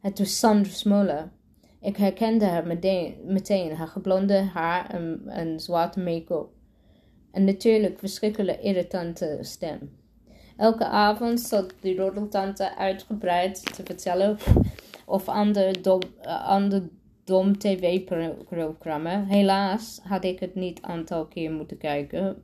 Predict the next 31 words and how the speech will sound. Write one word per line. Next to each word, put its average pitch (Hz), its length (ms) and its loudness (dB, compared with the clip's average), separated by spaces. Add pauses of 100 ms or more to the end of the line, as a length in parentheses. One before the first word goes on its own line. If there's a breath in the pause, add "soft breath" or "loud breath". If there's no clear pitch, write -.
(100)
omdat 175 380 -4
mijn 180 140 -4
vader 175 600 -2
het 165 240 -8
zo 170 180 -2
moest 170 340 -6
zien. 147 380 -6 (880)
Fuckenis 180 1080 -2 (160)
noemde 160 320 -4
hij 160 260 -6
het. - 340 -8 (640 loud breath)
Ik 233 180 0
hoorde 254 340 6
Sandra 233 540 0
scha-, 190 460 -4 (100)
schateren. 170 720 -6 (300 soft breath)
Het 214 160 -2
klonk 247 440 2 (100)
als 214 240 -2
een 202 160 2
laf, 202 400 0
maar 185 380 2
van 190 160 -2
een 185 140 -2
valse 190 460 0
hy-, 175 360 -4
hyena. 170 600 -2 (520 soft breath)
Ja, 196 500 4
hij 208 180 2
is 214 140 0
verto-, 220 420 -4